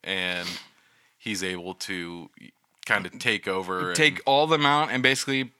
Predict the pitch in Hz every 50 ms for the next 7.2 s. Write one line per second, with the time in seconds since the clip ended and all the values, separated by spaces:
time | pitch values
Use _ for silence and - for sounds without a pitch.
0 | _ - - 139 - 156 156 - - 139 131 - - 160 156 139 131 127 117 -
1 | - 143 139 135 135 123 120 120 117 113 _ _ _ _ _ _ _ - - 143
2 | 135 131 135 135 135 131 131 127 127 123 - _ _ - - - 113 127 127 123
3 | 123 123 123 127 123 123 120 - - 123 120 117 - 123 - - 123 117 - 127
4 | 123 123 123 123 123 123 120 117 - - 127 123 120 120 117 117 123 120 117 123
5 | 135 135 127 131 127 127 - - 117 120 117 113 113 - _ - - - - -
6 | - 117 - - 117 113 123 139 156 156 143 147 143 139 139 135 - - 131 131
7 | 127 127 127 123